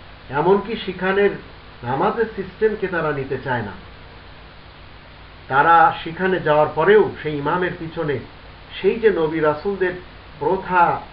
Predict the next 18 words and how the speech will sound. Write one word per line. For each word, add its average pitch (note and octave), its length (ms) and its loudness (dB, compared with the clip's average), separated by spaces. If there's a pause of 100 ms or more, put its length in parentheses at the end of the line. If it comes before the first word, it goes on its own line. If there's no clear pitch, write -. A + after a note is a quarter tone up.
চলে D3 280 2
আসছে D3+ 340 -2
ক্রমান্বয়ে, D3 680 -2 (800)
এবং C#3 320 -2 (1120)
এই D3+ 160 -4
যে D#3 180 -2
গতানুগতিকভাবে D#3+ 1300 -2
ধারাবাহিকতায় D3+ 880 -2 (380)
চলে D3 220 2
আসছে E3 320 -4
ইব্রাহিম D3+ 460 -2
রাসূল C#3+ 380 -6
থেকে D3+ 220 -8
নিয়ে C#3+ 160 -4
মুহাম্মাদুর C3+ 640 -6
রাসূলুল্লাহ D3+ 500 -6
পর্যন্ত, B2+ 460 -6 (440)
এই C#3+ 140 -8